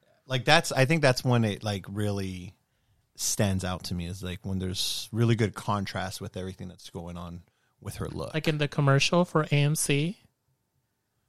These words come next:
Speaker 2: when she, like, sits down with a full suit, fully rhinestoned,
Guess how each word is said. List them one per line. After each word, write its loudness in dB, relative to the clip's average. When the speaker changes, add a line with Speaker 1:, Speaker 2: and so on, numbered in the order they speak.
Speaker 2:
when -6
she, -2
like, -18
sits -10
down -4
with -4
a 0
full 2
suit, 0
fully 2
rhinestoned, -2